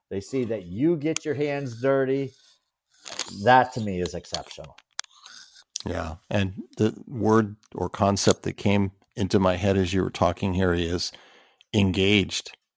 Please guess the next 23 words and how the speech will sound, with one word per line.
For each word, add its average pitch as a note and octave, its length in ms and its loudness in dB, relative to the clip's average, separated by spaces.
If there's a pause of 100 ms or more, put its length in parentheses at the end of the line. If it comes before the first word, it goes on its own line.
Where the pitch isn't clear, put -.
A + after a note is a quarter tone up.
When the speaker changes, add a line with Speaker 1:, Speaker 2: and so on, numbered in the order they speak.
Speaker 2:
being G#2 220 6
engaged F#2+ 580 2
as F2+ 160 2
a F#2+ 60 2
leader. F2+ 380 -2 (1900)
Speaker 1:
Yeah, F#2 380 0
exactly. F2 600 -4
I, A2 220 -2
I'll A#2+ 220 4
give B2 180 4
you B2+ 60 4
an A#2 80 0
example. F#2+ 480 -4
I G2 40 2
have G2 100 0
a G#2 80 -4
friend A#2 380 -2
who G2 220 -2
is F#2+ 260 -4
a, F#2 220 -4
uh, F2 160 -4
retired G#2 640 -4
general, F2 720 -8